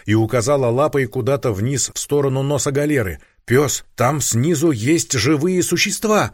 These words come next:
Я своим новым глазом отчётливо вижу сквозь дерево девять отметок живых существ. И это не корабельные крысы, а кто-то намного крупнее». Ближе к носу корабля сразу девять выживших.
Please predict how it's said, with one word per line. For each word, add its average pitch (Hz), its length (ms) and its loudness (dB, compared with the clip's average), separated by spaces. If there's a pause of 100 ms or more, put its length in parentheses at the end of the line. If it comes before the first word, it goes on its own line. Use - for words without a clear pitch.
(200)
Я 147 240 2
своим 190 480 2
новым 190 280 2
глазом 175 460 2
отчётливо 175 640 0
вижу 170 340 0
сквозь 160 380 0
дерево 156 460 2
девять 190 520 -2
отметок 190 520 -2
живых 196 320 2
существ. - 640 -2
И 131 140 0
это 143 340 -2
не 151 140 0
корабельные 170 640 2
крысы, 196 500 0
а 113 100 2
кто-то 151 460 0
намного 170 580 0
крупнее». 147 640 -2 (340)
Ближе 123 480 0
к 151 100 -8
носу 131 300 -2
корабля 117 480 0
сразу 123 400 0
девять 120 440 -4
выживших. 147 680 -2